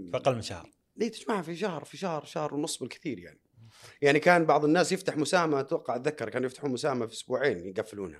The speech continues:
Speaker 1: أوف.
Speaker 2: مم.
Speaker 1: حلو.
Speaker 2: كان في بعض الناس من القصص في المساهمات العقارية،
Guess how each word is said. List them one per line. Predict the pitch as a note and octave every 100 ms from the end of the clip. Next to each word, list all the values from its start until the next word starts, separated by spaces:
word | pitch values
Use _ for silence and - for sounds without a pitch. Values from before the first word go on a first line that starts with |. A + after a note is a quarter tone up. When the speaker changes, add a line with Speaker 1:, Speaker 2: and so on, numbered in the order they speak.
| -
Speaker 1:
أوف. | - _ _ _ _
Speaker 2:
مم. | C#3+ C#3+ - _
Speaker 1:
حلو. | G#2+ - - _
Speaker 2:
كان | E3 D#3
في | G3 A3
بعض | F3+ D#3+
الناس | D#3+ F3 D3+ D#3
من | A3
القصص | F3+ - D#3 G2+ G2+ - - -
في | -
المساهمات | A2+ A2 C3 D3 D3
العقارية، | A#2+ C3 C#3+ D#3+ A#2 F#2 G2